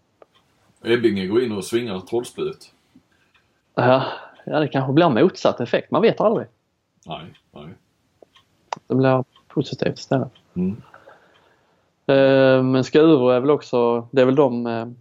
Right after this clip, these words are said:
Speaker 2: det är väl de man tror på ändå, va?
Speaker 1: Ja, det är absolut.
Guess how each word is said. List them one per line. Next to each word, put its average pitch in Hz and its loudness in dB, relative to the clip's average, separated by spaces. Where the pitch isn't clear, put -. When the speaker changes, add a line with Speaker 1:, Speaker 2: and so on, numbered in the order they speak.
Speaker 2:
det - -4
är 123 0
väl 120 -2
de 123 0
man 110 -2
tror 113 0
på - -4
ändå, 120 2
va? 110 -6
Speaker 1:
Ja, - -10
det 90 -10
är 80 -16
absolut. - -14